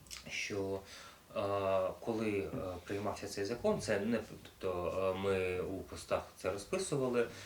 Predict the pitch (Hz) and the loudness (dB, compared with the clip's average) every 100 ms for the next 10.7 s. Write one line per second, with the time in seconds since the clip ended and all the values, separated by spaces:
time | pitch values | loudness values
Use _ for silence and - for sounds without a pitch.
0 | - - - - - - - 87 - - | -14 -10 -6 -2 -2 -4 -6 -4 -4 -2
1 | 95 92 98 - 160 190 165 135 107 104 | 0 0 0 2 2 6 6 6 6 4
2 | 101 95 - 92 90 - 85 85 135 156 | 4 4 0 -6 -6 -8 -8 2 4 4
3 | 156 - 139 131 123 - 82 - - - | 0 4 6 8 6 4 -4 -8 -6 -2
4 | - - - - 80 85 85 87 92 - | -2 -6 -10 -10 -10 -10 -10 -10 -8 -6
5 | 95 92 - - - - - 98 95 95 | -4 -6 -8 -12 -14 -14 -4 2 4 6
6 | 95 92 92 92 92 - 120 110 107 107 | 4 2 0 0 -2 -2 -4 -4 -2 -2
7 | 101 - 110 110 107 117 120 143 208 202 | -2 -2 -2 -2 -2 -2 -2 0 0 0
8 | 113 101 101 110 107 117 - 214 240 - | -2 -2 -2 -2 0 -2 4 6 6 -2
9 | - - - 101 98 107 - 123 156 196 | -14 -16 -4 0 2 0 -2 0 2 2
10 | 120 107 107 117 113 110 107 | 0 0 2 2 4 4 2